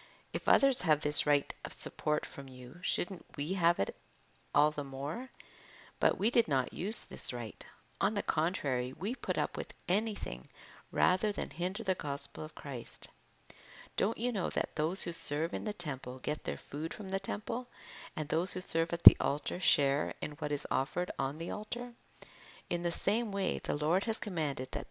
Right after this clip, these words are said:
those who preach the gospel should receive their living from the gospel.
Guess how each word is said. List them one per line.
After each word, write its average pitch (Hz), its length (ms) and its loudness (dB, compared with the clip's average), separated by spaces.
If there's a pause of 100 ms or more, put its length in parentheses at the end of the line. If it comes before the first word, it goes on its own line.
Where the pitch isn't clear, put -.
those 180 360 -2
who - 100 -6
preach - 440 -4
the - 100 -4
gospel - 600 -4 (380)
should - 240 0
receive 175 480 -2
their 208 160 2
living 139 540 0
from 135 260 -2
the 139 80 -8
gospel. - 580 -8